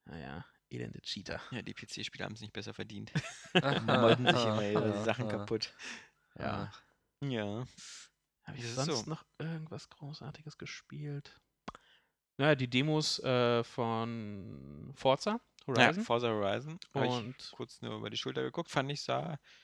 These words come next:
Speaker 2: sah irgendwie
Speaker 1: Großartig,
Speaker 2: doch, doch
Speaker 1: also,
Speaker 2: gut aus.
Speaker 1: ähm, Turn ten, also es ist halt sehr, es, das Spiel vergibt, äh, vom Fahrgefühl halt, äh, weitaus mehr als jetzt Forza Motorsport, aber das ist klar, wie du sagst, das ist ja, sie nennen's ja auch Action Racer und das
Speaker 2: Ja.
Speaker 1: merkst du halt schon.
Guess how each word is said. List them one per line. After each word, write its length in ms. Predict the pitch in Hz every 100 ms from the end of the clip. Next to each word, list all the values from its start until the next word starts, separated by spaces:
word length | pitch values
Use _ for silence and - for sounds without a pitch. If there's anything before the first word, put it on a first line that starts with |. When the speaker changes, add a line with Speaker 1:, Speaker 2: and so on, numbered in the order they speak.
| _ _ -
Speaker 2:
sah 220 | 131 135 139
irgendwie 240 | 151 -
Speaker 1:
Großartig, 340 | 202 - 151 151
Speaker 2:
doch, 40 |
doch 60 | 139
Speaker 1:
also, 140 | 143
Speaker 2:
gut 100 | 143
aus. 120 | 135 139
Speaker 1:
ähm, 280 | 135 131 - _ _ _ _ _ _ _ -
Turn 180 | 151 143
ten, 140 | 160
also 320 | 107 143 139 131
es 160 | 135 165
ist 60 |
halt 120 | 143 139
sehr, 220 | 139 127 - -
es, 260 | - - -
das 120 | 151
Spiel 140 | - 208
vergibt, 400 | 156 165 - -
äh, 80 | 143
vom 160 | 143
Fahrgefühl 480 | 135 147 190 - 160
halt, 240 | 151 147 82
äh, 360 | 82 123 123
weitaus 300 | 123 131 127 131
mehr 320 | 127 123 127 _ _ _ - _ _ _ _ _ _ -
als 260 | 123 120 135
jetzt 340 | 120 - -
Forza 280 | - 127 123
Motorsport, 640 | 131 160 151 147 143 143
aber 120 | 120
das 120 | 117 -
ist 60 |
klar, 280 | - 113 120
wie 40 | 117
du 60 |
sagst, 300 | 117 120 - _ _ _ _ _ _ -
das 140 | 127
ist 60 | 127
ja, 200 | 123 123 135
sie 100 | 117
nennen's 220 | 131 143
ja 80 | -
auch 100 | -
Action 300 | - - 123
Racer 300 | 110 104 85
und 120 | 92 110
das 80 |
Speaker 2:
Ja. 80 | 110
Speaker 1:
merkst 220 | 117 - 127
du 60 |
halt 120 | 113
schon. 240 | - 113